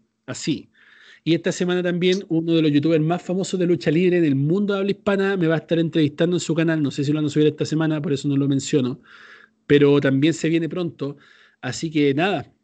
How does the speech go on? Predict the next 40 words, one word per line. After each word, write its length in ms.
muchas 340
gracias 260
por 160
todo 220
lo 80
que 60
hacen 160
por 120
nosotros. 320
Gracias 240
por 140
seguirnos, 420
por 140
apoyarnos, 720
para 140
que 80
vamos 220
creciendo, 480
para 100
que 40
sigamos 500
trabajando. 600
Hoy 140
día 220
ha 40
sido 200
un 80
día 160
de 80
locos. 320
Son 340
acá 300
en 60
Estados 280
Unidos 220
las 100
doce 220
de 80
la 40
noche. 380